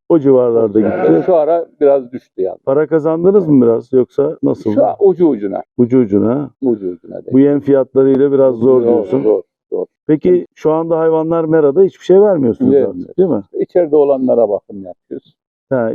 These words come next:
Speaker 1: içeride
Speaker 2: veriyoruz
Speaker 1: olanlara
Speaker 2: işte.
Speaker 1: var.
Speaker 2: Yemlerimiz de burada zaten şeyde,
Speaker 1: Evet.
Speaker 2: şeyde burada, e, şey yapıyoruz işte. Kuzu büyütme, işte süt yemi, ondan sonra tohlu büyütme yemi, kondisyonu düşük olan, hasta olanlara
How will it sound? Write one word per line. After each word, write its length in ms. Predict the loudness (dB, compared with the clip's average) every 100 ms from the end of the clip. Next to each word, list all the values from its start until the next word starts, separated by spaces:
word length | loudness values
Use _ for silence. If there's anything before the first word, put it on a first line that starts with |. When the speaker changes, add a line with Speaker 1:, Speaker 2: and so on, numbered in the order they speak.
| -2
Speaker 1:
içeride 240 | 0 0 2
Speaker 2:
veriyoruz 240 | 0 2
Speaker 1:
olanlara 340 | 0 0 0
Speaker 2:
işte. 100 | 0
Speaker 1:
var. 120 | 0 -4 _ _
Speaker 2:
Yemlerimiz 640 | 0 0 2 2 2 -2 -2
de 120 | 0
burada 300 | 0 0 0
zaten 440 | 0 -2 -6 -12 -10
şeyde, 380 | -4 -2 -2 0
Speaker 1:
Evet. 240 | 2 0 -2 _
Speaker 2:
şeyde 420 | -8 -6 -6 -8
burada, 340 | -10 -8 -8 -8
e, 320 | -12 -14 -14 _ _
şey 100 | -8
yapıyoruz 360 | -8 -14 -20 _
işte. 200 | -18 -18 _ _ _ _
Kuzu 300 | -2 0 -2
büyütme, 580 | -2 -6 -8 -10 -8 -8
işte 300 | -10 -12 -12 -12 -8
süt 260 | -8 -6
yemi, 360 | -6 -6 -8 -12 -16 _
ondan 300 | -8 -8 -10 -14
sonra 140 | -12 -10 -4
tohlu 380 | -2 -2 -4 -4
büyütme 400 | -8 -8 -8 -6
yemi, 300 | -6 -6 -10 _
kondisyonu 640 | -4 0 0 -2 -2 -2 -4
düşük 240 | -8 -4
olan, 300 | -2 -2 -4 -4
hasta 340 | -6 -4 -2 0
olanlara 540 | 0 -4 -6 -4 -4